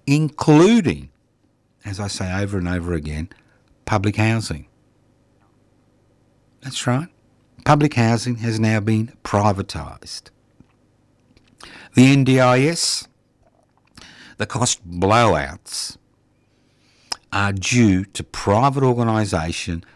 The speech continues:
milking the system to augment their bottom line.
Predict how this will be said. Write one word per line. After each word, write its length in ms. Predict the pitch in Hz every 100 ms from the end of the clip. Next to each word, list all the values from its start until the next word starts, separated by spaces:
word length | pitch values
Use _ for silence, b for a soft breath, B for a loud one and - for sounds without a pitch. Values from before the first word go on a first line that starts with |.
| b -
milking 640 | 90 98 123 135 131 117
the 100 | 113
system 640 | - 87 - - 78 78 - b b b b b -
to 180 | 101 95
augment 420 | 87 90 85 -
their 160 | 82
bottom 380 | 76 78 76 76
line. 460 | 73 73 71 62